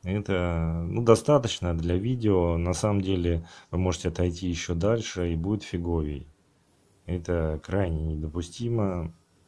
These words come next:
И это производитель великий Asus делает. Также и встроенный замедленно работает, и встроенный, м, этот Wi-Fi модуль тоже, он как-то корявенько работает. Э, почему-то, мне кажется, немножко скорость медленней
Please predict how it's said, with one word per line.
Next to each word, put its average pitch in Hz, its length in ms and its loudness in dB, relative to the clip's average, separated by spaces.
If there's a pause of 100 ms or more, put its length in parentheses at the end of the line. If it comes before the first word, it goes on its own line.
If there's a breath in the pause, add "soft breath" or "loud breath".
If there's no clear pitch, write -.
(120)
И 101 200 0
это 101 180 4
производитель 90 720 0
великий 85 380 -2
Asus 78 380 -2
делает. 71 420 -8 (1600 loud breath)
Также 110 300 6
и - 20 6
встроенный 107 640 6
замедленно 98 640 4
работает, 87 640 2
и 92 60 -2
встроенный, 82 1040 -4
м, 80 840 -10
этот 78 220 -14
Wi-Fi 85 420 -2
модуль 87 400 -4
тоже, 78 300 -4
он 76 100 -8
как-то - 280 -18
корявенько 80 680 -2
работает. 82 600 -6 (1600 loud breath)
Э, 80 280 -4
почему-то, - 320 -8
мне 87 80 -4
кажется, 87 360 -2
немножко 82 340 -2
скорость 87 380 -4
медленней 73 600 -4